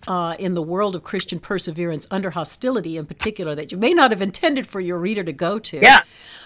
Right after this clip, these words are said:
Speaker 1: But as
Speaker 2: I'm
Speaker 1: I
Speaker 2: looking
Speaker 1: was
Speaker 2: for it.
Speaker 1: reading it, um, I couldn't help but think that we here in the freer world, that is people with, uh, greater religious freedom than others,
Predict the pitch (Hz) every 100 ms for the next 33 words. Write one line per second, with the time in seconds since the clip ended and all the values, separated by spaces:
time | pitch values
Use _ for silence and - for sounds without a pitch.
0 | - 247 294 - 370 311 254 214 214 240
1 | 320 359 254 160 147 - - - 202 202
2 | 185 175 175 - _ _ _ 226 240 -
3 | 370 415 392 - 311 285 - - - -
4 | 254 220 - - - _ _ _ _ _
5 | _ _ _ 175 208 202 175 160 - 175
6 | 214 233 226 - 202 190 - - 220 208
7 | 170 156 156 156 160 160 - 190 185 160
8 | 160 - _ _ 156 - 170 202 196 170
9 | 175 170 160 170 - 175 170 160 156 165
10 | 180 170 151 -